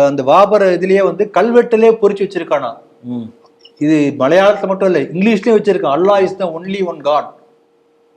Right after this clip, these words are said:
Speaker 1: அந்த கல்வெட்டுல இருக்கு. அங்கதான் விபூதியும் கொடுக்குறான், வாங்கிட்டு வரான், காசை காணிக்க போடுங்கன்னு சொல்லி கேட்கறான். அப்ப ஐயப்பன் பக்தருடைய காசு வேணும். நாம தெய்வமா வணங்கக்கூடிய கோமாதாவை வெட்டி சாப்பிடக்கூடிய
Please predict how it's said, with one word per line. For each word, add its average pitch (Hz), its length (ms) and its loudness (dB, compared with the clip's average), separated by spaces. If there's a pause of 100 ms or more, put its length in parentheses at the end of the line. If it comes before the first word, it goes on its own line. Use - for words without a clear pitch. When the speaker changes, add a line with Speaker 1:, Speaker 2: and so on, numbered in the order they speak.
(300)
Speaker 1:
அந்த 160 180 -4
கல்வெட்டுல 190 420 0
இருக்கு. 175 220 0
அங்கதான் 185 340 0
விபூதியும் 202 400 -2
கொடுக்குறான், 185 360 -2
வாங்கிட்டு 190 460 0
வரான், 185 200 2 (280)
காசை 214 340 2
காணிக்க 226 360 -2
போடுங்கன்னு 226 420 0
சொல்லி 214 260 -4
கேட்கறான். 226 460 2 (1120)
அப்ப 190 280 0
ஐயப்பன் 240 300 0
பக்தருடைய 196 420 0
காசு 262 400 0
வேணும். 208 400 -2 (1160)
நாம 156 360 0
தெய்வமா 220 440 4
வணங்கக்கூடிய 196 480 0
கோமாதாவை 214 720 2
வெட்டி 185 460 0
சாப்பிடக்கூடிய 226 920 2